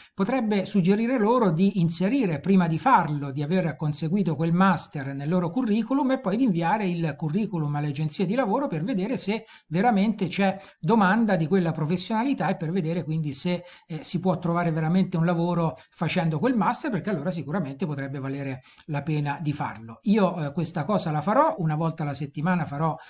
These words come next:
un, eh, video in cui, eh, prenderò un master, non necessariamente della Bocconi, perché io non voglio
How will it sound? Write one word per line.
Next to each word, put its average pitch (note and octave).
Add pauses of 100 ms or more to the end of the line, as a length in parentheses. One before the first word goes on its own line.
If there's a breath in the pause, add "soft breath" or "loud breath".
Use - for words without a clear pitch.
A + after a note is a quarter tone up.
(180 loud breath)
un, E3
eh, D#3
video C#4
in E3+
cui, G3
eh, D#3+
prenderò E3+
un C#3+
master, G3
non D#4+
necessariamente D#3+
della D3+
Bocconi, D3+
perché C#3+
io G3
non C#3+
voglio D#3